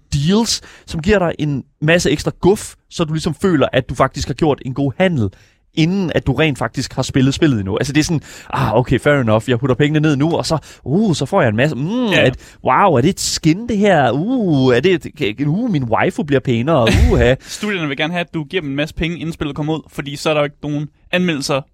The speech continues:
Speaker 2: ude, som siger, at spillet er lort, for
Speaker 1: Nej.
Speaker 2: eksempel. Og derfor så prøver studiet selvfølgelig at lokke dig med en masse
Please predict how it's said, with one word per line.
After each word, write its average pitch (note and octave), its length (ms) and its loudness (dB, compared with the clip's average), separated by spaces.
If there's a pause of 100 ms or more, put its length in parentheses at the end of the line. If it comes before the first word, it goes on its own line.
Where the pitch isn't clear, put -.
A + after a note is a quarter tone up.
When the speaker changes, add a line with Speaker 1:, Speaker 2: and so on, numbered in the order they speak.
Speaker 2:
ude, E3+ 260 0
som D#3 140 -10
siger, D3+ 180 -2
at D3 40 -8
spillet C#3 340 -2
er B2+ 100 2
lort, C#3+ 300 -6 (100)
for - 20 -20
Speaker 1:
Nej. C#3 100 4
Speaker 2:
eksempel. C3 300 -6 (360)
Og - 100 -8
derfor D#3 360 2
så C#3 100 -8
prøver D#3+ 200 -2
studiet C#3+ 420 -4
selvfølgelig C#3+ 420 -2
at B2+ 60 -2
lokke C#3 220 0
dig D3 100 -2
med C3 100 -6
en B2 60 -6
masse C3 300 -4